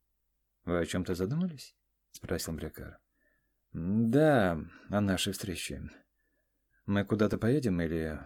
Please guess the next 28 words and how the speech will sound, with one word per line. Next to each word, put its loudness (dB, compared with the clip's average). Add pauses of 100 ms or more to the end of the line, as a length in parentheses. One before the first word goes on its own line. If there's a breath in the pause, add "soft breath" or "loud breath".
(120)
он -4
приедет 0
к -16
нам?" -4 (1700)
"Не 6
знаю", 4 (260)
удивился 0
Брикар, -4
"но 0
разве 2
это -2
имеет -2
принципиальное 0
значение? -4 (840)
Он 4
хочет -2
вас 2
увидеть 2
и 4
ещё 2
раз 2
поблагодарить 0
за -2
всё, -4
что -10
вы -6
тогда -6
сделали". -12